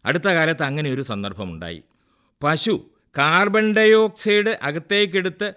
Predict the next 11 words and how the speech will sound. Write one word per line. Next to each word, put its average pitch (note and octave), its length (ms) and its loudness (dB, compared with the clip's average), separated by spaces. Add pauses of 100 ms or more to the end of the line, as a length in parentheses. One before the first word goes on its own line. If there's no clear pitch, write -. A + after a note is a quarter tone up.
(160)
പ്രാണവായു G#3 720 2
പുറത്തേക്ക് F3+ 640 -2
വിടുന്നുവെന്ന് E3+ 600 -2 (480)
ഒരു E3 200 0 (120)
ഉത്തരേന്ത്യക്കാരൻ F3+ 920 -2
പറഞ്ഞപ്പോൾ C3+ 520 -4 (440)
കേരളത്തിലെ F#3+ 680 0
ഒരു D3+ 280 -2
ശാസ്ത്രജ്ഞൻ B2 800 -6
അതിനെ C3+ 200 -6
എതിർത്തുകൊണ്ട് C#3 640 -4